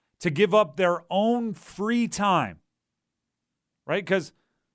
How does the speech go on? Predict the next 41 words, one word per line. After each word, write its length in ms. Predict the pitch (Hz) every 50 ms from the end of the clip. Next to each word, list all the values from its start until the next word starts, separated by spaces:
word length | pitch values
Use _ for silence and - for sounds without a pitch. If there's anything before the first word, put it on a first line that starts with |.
| _ _ _ _ -
everyone's 480 | 202 254 240 285 262 247 233 226 185 143
job 300 | - 214 202 202 175 196
isn't 180 | 170 180 175
as 100 | 170 143
awesome 300 | 151 165 165 147 - 135
as 100 | 120 117
ours, 240 | 135 131 123 110 90
Lo-, 140 | 95 92 90 85 - _
Lobro, 380 | - 110 104 92 87 85 78 78 _ _ _ _ _
right? 180 | 120 127 147 139
Everyone's 500 | 165 202 196 226 226 208 202 190 151 127
job 320 | 156 185 180 175 170 147
isn't 180 | 156 139 156 143
to 100 | 139 147
wake 240 | 135 147 151 147 151
up 140 | 151 139
and 100 | - 135
talk 280 | 117 - 143 135 123 -
sports. 440 | - - 117 98 82 - _ _ _ _ _ _ _ _ _ _ _ _ _ _ _ _ _ _
Everyone's 480 | - 208 214 233 240 226 220 202 156 -
job 260 | 185 202 208 196 165
isn't 180 | 180 151 175
as 140 | 170 160 139
awesome 340 | 165 175 185 170 - 156 151
as 140 | 139 131 110
Justin 320 | - 165 160 156 - 151
Hamilton's. 560 | 135 139 160 156 139 123 - - 87 - _ _ _ _ _ _ _ -
Everyone's 480 | 175 196 214 254 240 220 214 180 143
job 420 | 123 113 170 196 208 196 180 165 151
isn't 220 | 170 151 160 139
six 200 | - 190 185 -
hundred 220 | 185 180 170 165 170
thousand 300 | 190 180 180 156 160 156
dollars 420 | 160 175 180 170 151 143 127 - - _ _ _ _
to 100 | - 165
go 400 | 135 160 175 175 175 170 160 156
coach 340 | 151 - - 185 180 170 170
a 60 | 156
children's 560 | - - - 190 214 214 165 151 156 143 120
game, 240 | 98 113 117 95 82 85
right? 260 | 104 139 160 185